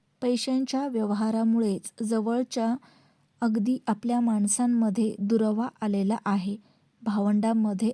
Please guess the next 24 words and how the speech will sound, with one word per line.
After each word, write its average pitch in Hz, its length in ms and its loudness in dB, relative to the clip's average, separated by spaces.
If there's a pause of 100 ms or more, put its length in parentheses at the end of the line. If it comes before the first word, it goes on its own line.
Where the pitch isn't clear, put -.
अंतर 226 400 2
पडलं 196 360 -2
आहे. 196 320 -2 (440)
आई-वडिलांशी 226 960 2
मन 226 240 4
मोकळेपणाने 214 960 2 (420)
बोलणं 220 500 6
होत 220 220 0
नाहीये. 196 440 2 (560)
तुम्हाला 226 460 4 (100)
गरज 208 400 0 (100)
आहे, 226 380 -2 (440)
पण 233 320 4
स्वाभिमान 226 720 2 (140)
आड 202 260 0
येतोय 196 380 0 (500)
आणि 233 160 6 (120)
तुम्ही 247 360 4
कुणाकडेही 220 920 2 (380)
मदत 214 420 2
मागू 208 360 0
शकत 202 460 -4
नाही. 196 320 0 (500)
आतल्या 220 420 0